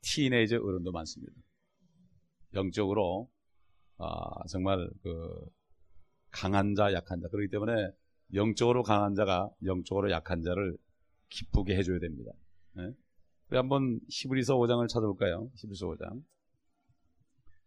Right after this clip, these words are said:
이거 어디나 다 마찬가지입니다. 교회도 그렇고 일반 세상도 그렇고요. 아, 정말 강해서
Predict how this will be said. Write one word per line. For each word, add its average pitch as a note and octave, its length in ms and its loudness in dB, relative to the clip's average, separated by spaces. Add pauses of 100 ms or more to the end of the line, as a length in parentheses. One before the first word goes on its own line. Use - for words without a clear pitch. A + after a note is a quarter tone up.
(580)
이거 C#3 120 2
어디나 B2+ 240 4
다 D#3 100 10
마찬가지입니다. B2+ 640 6
교회도 A2 320 2
그렇고 G2+ 380 2
일반 G2+ 280 -4
세상도 F#2 440 -4
그렇고요. F#2 640 -6 (920)
아, - 320 -14
정말 A#2+ 400 2
강해서 A2 720 2